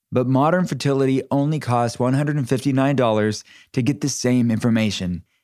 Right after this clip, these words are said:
And if you go to modernfertility dot com slash Will Cole, you can get twenty dollars off your test. Also,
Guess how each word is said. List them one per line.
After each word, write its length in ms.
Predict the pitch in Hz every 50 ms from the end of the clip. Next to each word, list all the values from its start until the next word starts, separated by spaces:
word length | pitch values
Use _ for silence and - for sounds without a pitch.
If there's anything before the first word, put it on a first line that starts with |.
| _ _ _ -
And 100 | 123 123
if 100 | 127 117
you 60 | 139
go 180 | 120 135 131 135
to 80 | 139
modernfertility 840 | 135 131 123 127 127 135 135 120 117 - 135 135 131 131 117 123 123
dot 220 | 117 117 110 107 -
com 480 | - 147 170 170 151 135 127 127 123 - - _ -
slash 420 | - - 127 127 123 120 - -
Will 180 | 131 127 123 117
Cole, 480 | - - 151 147 135 127 120 113 - _ _ _ _ _ _
you 100 | 127 131
can 180 | 123 135 131
get 240 | 113 127 120 - -
twenty 480 | - - - - 127 135 143 143 147 151
dollars 380 | 143 143 135 139 139 139 127 - -
off 360 | 113 117 113 107 101 - -
your 120 | 117 110
test. 560 | 98 - - 117 98 87 87 - - - - - _ _ _ _ _ _ -
Also, 520 | 127 147 156 - - 127 117 117 113 -